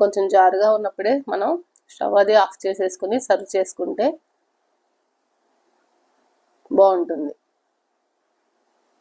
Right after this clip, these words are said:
ఒకసారి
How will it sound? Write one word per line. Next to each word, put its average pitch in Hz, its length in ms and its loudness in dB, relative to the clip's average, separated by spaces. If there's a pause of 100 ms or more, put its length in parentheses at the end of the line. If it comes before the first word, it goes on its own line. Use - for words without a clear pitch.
(2500)
ఒకసారి 190 360 0